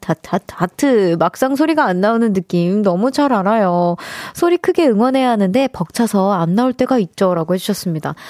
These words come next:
사실 그래서 저 데-, 데뷔 초 때 막 이렇게 막 행사 다니거나 막 그러면은 사람들이 이렇게 있을 때가 있어요. 멍 때리고. 그럼 '아, 나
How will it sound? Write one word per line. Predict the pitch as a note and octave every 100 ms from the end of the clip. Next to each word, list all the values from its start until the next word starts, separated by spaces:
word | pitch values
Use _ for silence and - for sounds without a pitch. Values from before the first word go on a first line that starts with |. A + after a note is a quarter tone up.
| - -
사실 | F4 F4 E4 B3+
그래서 | F#3+ F#3
저 | -
데-, | F3 F3+ E3+ _
데뷔 | - F#3+ F#3+
초 | - G4 -
때 | F#4 B3+ C#4 A#3+ D#3+ D#3 - _ _ _ _ - -
막 | G3+
이렇게 | F#3 F#3 F#3+ F3+
막 | B3
행사 | D4+ F#4 F#4
다니거나 | B3+ G#3+ A3+ A3 G#3 G3+ F#3+
막 | F#3
그러면은 | - G3 E3 G3 C4 F3+ - - - -
사람들이 | E4+ F4+ D#4+ B3+ C4 A#3
이렇게 | G#3+ B3+ - A3+ F3
있을 | F3 G3+
때가 | G3 E3+
있어요. | D3+ - F3 D#3 D#3+ D#3
멍 | E3 F#3
때리고. | G#3 F3+ E3 D#3+ E3 F3 D#3+ - - -
그럼 | F#3
'아, | - F3+ F3+
나 | E3+ F3